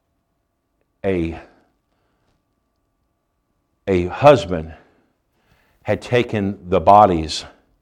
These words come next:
of his wife and children who were, who were killed by the lions, and taken their bodies and their bones and buried them in a s-, in, in, in, in an underground,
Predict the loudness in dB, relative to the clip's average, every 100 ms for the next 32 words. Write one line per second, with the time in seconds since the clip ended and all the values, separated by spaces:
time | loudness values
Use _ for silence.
0 | _ _ _ _ _ _ -4 -4 -2 -6
1 | -4 4 4 4 -4 -10 -6 -6 -6 -16
2 | -20 _ _ _ _ _ _ _ -4 -4
3 | -6 -12 _ _ _ -2 0 -2 -2 0
4 | 0 -2 -6 -6 -4 -4 -6 -14 -20 -20
5 | _ _ _ _ _ _ _ _ -12 -6
6 | -2 0 0 0 2 6 6 6 2 -2
7 | -8 -6 -2 0 0 -4 -10 -14 -12 -4
8 | -2 -2 -4 -8 -14 -16 _ _ _ _
9 | -12 -10 -10 -8 -8 -8 -8 -8 -8 -8
10 | -8 -8 -10 _ -10 -8 -6 -4 -4 -4
11 | -4 -2 -2 -4 -8